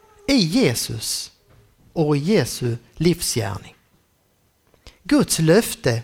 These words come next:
till Israel hade gått i uppfyllelse. Profeterna hade, ledda av Guds ande, talat vad de fått från Gud.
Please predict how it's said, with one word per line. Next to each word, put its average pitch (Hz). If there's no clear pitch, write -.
till 147
Israel 120
hade 127
gått 123
i 113
uppfyllelse. 123
Profeterna 220
hade, 180
ledda 175
av 196
Guds 190
ande, 147
talat 143
vad 127
de 123
fått -
från 120
Gud. 113